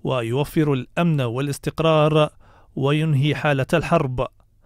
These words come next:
وفي بيان له اليوم، أكد مجلس النواب على أن الأحقية في التمثيل السياسي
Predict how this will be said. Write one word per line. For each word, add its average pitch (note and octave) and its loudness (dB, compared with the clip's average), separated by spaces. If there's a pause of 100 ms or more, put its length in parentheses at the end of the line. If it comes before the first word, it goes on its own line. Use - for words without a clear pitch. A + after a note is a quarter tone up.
(420)
وفي E3 -2
بيان F3 2
له F3+ 4
اليوم، D#3 2
أكد D3+ -2
مجلس C#3+ -2
النواب D3 0 (380)
على D3 0
أن A3+ 0
الأحقية E3+ -2 (120)
في - -8
التمثيل D3 -6
السياسي D3+ -4